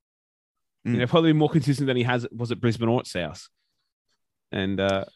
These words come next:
Speaker 2: whatever. And Amon's looking better as well. Like, they just looks like they've probably got a, the se-, seventeen's doing pretty solid. The bench is garbage, and the hooker sucks, but they're doing all right. They might finish eighth or ninth.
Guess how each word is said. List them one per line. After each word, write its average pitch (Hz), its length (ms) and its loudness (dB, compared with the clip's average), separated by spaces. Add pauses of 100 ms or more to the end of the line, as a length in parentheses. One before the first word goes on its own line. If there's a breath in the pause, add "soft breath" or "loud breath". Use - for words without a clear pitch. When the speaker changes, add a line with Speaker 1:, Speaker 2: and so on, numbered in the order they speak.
(540)
Speaker 2:
whatever. 113 440 -6
And 117 280 0
Amon's 131 400 4
looking 131 240 -4
better 123 240 0
as 117 100 -4
well. 123 200 -2
Like, 127 160 -4
they 139 120 0
just 135 220 -4
looks 160 160 -10
like 143 100 0
they've 120 100 -4
probably 123 280 -2
got 120 160 0
a, 113 160 0 (340)
the 135 80 -6
se-, - 220 -6
seventeen's 165 440 2
doing 135 280 0
pretty 156 320 0
solid. 123 360 -4
The 117 60 -2
bench 143 340 -4
is 110 120 -8
garbage, 98 600 -6 (480)
and 101 140 -6
the 98 80 -6
hooker 107 220 -4
sucks, 90 380 -10
but 90 200 -10 (1040)
they're - 100 -10
doing 196 160 -4
all 190 60 -2
right. 180 200 -4
They - 80 -6
might 147 200 -2
finish 139 400 -4
eighth 123 240 -4
or 117 60 -8
ninth. 107 400 -6